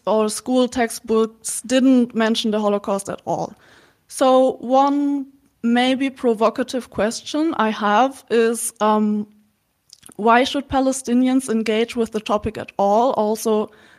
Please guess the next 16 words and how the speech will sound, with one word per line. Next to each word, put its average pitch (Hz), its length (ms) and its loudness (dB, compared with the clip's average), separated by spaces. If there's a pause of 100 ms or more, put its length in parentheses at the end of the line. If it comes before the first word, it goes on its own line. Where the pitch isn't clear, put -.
(140)
given 262 280 2
the 262 100 2
fact 240 460 0
that 220 320 0 (140)
the 220 120 0
Holocaust, 233 840 0
um, 220 180 2
obviously 233 520 0
was 220 220 -4
not 220 220 0
committed 220 380 -2
by 214 180 -2
them, 214 460 0 (440)
but 214 300 2 (120)
by 214 200 0
Germany. 247 640 0